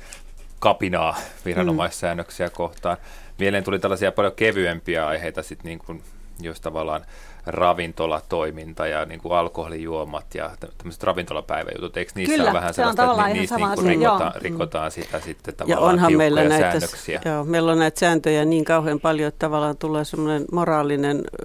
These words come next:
Speaker 2: ö, kato sit siinä, että niistä ei enää välitetä. Ja, ja se on kaikkein vaarallisin tilanne, että tehdään sääntöjä ja määräyksiä ja la-, lainsäädäntöä, jota, jota ei voida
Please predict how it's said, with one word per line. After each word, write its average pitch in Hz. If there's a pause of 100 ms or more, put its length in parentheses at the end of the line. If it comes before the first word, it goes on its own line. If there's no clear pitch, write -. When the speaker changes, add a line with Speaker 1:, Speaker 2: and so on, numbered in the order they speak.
(160)
Speaker 2:
ö, 151
kato 151
sit -
siinä, 156
että 170
niistä 175
ei 175
enää 175
välitetä. 180
Ja, 156
ja 156
se 185
on 196
kaikkein 175
vaarallisin 170
tilanne, 160
että -
tehdään 165
sääntöjä 160
ja 156 (540)
määräyksiä 160
ja 160
la-, 156
lainsäädäntöä, 151
jota, 160
jota 175 (600)
ei 202 (180)
voida 208